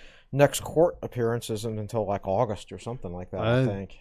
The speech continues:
Speaker 2: I remember that
Speaker 1: This stuff
Speaker 2: discussion
Speaker 1: gets
Speaker 2: coming up
Speaker 1: drawn
Speaker 2: during,
Speaker 1: out.
Speaker 2: during the Tyrese Radford stuff,
Speaker 1: Yeah.
Speaker 2: that Devin Hunter's dragging out till August of twenty twenty-one, whereas Tyrese was
Speaker 1: Yeah, so I
Speaker 2: taking
Speaker 1: j-, I
Speaker 2: care
Speaker 1: j-,
Speaker 2: of
Speaker 1: I
Speaker 2: quick.
Speaker 1: don't see it. I, I think, I think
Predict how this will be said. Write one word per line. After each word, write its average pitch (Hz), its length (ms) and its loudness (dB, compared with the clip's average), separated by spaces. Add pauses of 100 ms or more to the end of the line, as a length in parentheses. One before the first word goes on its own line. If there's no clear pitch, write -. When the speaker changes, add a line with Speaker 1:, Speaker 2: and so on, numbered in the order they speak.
Speaker 2:
I 113 80 2
remember 143 400 6
that 139 200 4
Speaker 1:
This 117 120 0
stuff 143 160 2
Speaker 2:
discussion 143 180 4
Speaker 1:
gets 135 160 4
Speaker 2:
coming 127 200 6
up 120 80 8
Speaker 1:
drawn 110 120 4
Speaker 2:
during, 117 160 4
Speaker 1:
out. 101 100 0
Speaker 2:
during 117 220 2
the 110 100 2
Tyrese 110 460 0
Radford 104 440 -4
stuff, 101 320 -6
Speaker 1:
Yeah. 113 140 4
Speaker 2:
that 107 240 0
Devin 98 280 -4
Hunter's 107 340 -2
dragging 101 320 -4
out 95 180 -6
till 98 160 -8
August 98 480 -6
of 85 160 -12
twenty 101 300 -4
twenty-one, 98 560 -4
whereas 90 240 -6
Tyrese 95 540 -6
was 90 340 -8
Speaker 1:
Yeah, 98 360 -4
so - 180 -2
I 147 120 8
Speaker 2:
taking 98 40 4
Speaker 1:
j-, 117 80 0
I - 100 0
Speaker 2:
care - 60 2
Speaker 1:
j-, 92 60 -4
Speaker 2:
of - 60 -8
Speaker 1:
I - 40 -6
Speaker 2:
quick. 120 140 2
Speaker 1:
don't 85 180 -6
see 95 200 -8
it. 98 100 -2
I, 127 240 4
I - 20 6
think, 123 340 0
I 120 80 -4
think 113 200 -6